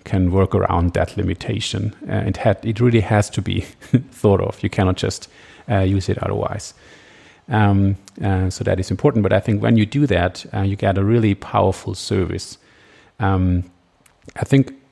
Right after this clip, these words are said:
another thing, Michael, that, that is, that is very, um, useful when building, uh, with S Q S is, so I built,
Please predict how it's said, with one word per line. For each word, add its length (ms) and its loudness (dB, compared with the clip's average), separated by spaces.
another 280 2
thing, 240 0
Michael, 260 0
that, 260 0
that 160 2
is, 340 -2
that 160 2
is 140 -2
very, 540 2
um, 160 0
useful 420 2
when 200 2
building, 560 0
uh, 220 -2
with 400 -4
S 100 -18
Q 220 -4
S 200 -2
is, 340 -4
so 160 -4
I 160 2
built, 460 2